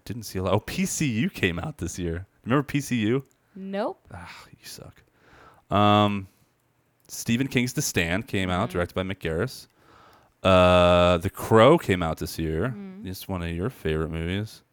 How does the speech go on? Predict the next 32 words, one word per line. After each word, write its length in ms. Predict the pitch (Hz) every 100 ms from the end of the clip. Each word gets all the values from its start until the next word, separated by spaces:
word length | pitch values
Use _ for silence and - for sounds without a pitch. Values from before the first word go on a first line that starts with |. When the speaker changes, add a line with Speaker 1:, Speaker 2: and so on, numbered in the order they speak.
| -
Speaker 2:
Yep, 180 | 208 208
love 200 | 208 170
that 120 | 170 180
one. 200 | 214 220 -
Speaker 1:
Uh, 520 | 98 101 101 101 104
what 100 | 143
else 160 | 110 87
came 200 | - 80
out? 260 | 80 85 107 _ _ _ -
I 60 | -
think, 220 | - - -
like, 180 | 127 -
there's, 320 | 160 - -
there's 440 | 127 165 - - 107
not 400 | 101 117 196 87
a 80 |
lot 400 | 87 85 165 98
at 100 | 82 -
all. 480 | 90 143 87 90 - _ _ _ _ _ _ _ _ -
S-, 260 | - - - -
Speed? 640 | - - - 98 120 185
Speed 300 | - 311 254
isn't 200 | 170 -
a 60 | 156
thriller. 720 | - - 165 - 85 87 87 _ -
Speaker 2:
Th-, 220 | 185 -
that 200 | 370 440
is 240 | 247 214 185
a 100 | 208
thriller. 340 | - 190 175
Speaker 1:
It's 120 | 156 156
an 180 | -